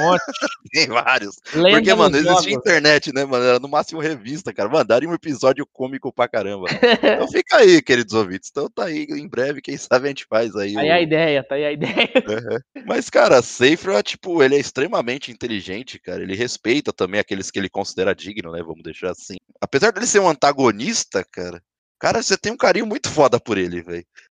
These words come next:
Speaker 2: Tanto que ele é sempre lembrado, velho, porque, assim, ele é, a arte, não só a arte dele, mas a maneira como ele é construído,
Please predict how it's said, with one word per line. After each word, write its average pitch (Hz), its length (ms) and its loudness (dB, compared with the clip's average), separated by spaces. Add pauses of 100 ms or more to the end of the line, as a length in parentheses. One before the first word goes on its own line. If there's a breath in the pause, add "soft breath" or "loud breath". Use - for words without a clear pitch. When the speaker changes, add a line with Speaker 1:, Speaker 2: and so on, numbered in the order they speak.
Speaker 2:
Tanto - 180 2
que 349 60 -4
ele 226 80 4
é 170 40 4
sempre 302 340 -4
lembrado, 143 540 2
velho, 95 180 -2
porque, - 160 -2
assim, 208 260 -2
ele 123 160 4
é, 113 320 6 (500)
a 151 60 0
arte, 156 480 0
não 151 180 -2
só 202 220 0
a 101 60 6
arte 135 260 2
dele, 117 240 -4
mas 104 240 -2
a 127 80 0
maneira 120 420 -4
como 110 160 -12
ele 101 60 -4
é 98 40 -8
construído, 107 520 -10